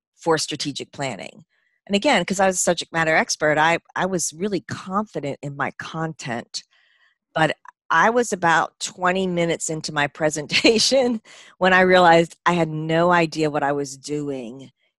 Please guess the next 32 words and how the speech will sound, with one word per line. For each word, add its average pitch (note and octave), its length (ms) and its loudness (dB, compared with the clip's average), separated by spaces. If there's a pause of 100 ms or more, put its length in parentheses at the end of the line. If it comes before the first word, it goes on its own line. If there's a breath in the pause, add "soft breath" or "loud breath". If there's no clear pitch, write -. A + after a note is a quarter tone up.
in D3+ 320 -2
presenting B3 1160 -2 (340)
to B3+ 240 0
adults. A3 720 2
And, C#3+ 340 -2 (520 soft breath)
uh, - 40 -8 (160)
like, D3+ 220 -2
I, D#3 80 -6 (120)
I F3+ 80 0
could E3+ 160 -6
work D#3+ 300 0
with A#3 180 -6
you E3 120 0
one-on-one D3+ 800 2 (120)
and, C#3+ 360 -2 (640)
and D#3+ 220 -4
in E3+ 160 2
a D#3+ 60 2
conference E3 560 -4
room D#3+ 400 -4
or C#3 200 -2 (260 loud breath)
in E3 100 -4
an E3 80 0
office D#3+ 560 2
or D3+ 180 -4
at D#3 140 -4
a D#3+ 80 -4
retreat, D#3+ 640 -6 (280 soft breath)
hammer E3 480 0
out D3+ 320 2
strategic - 600 -10
planning, D#3+ 680 -6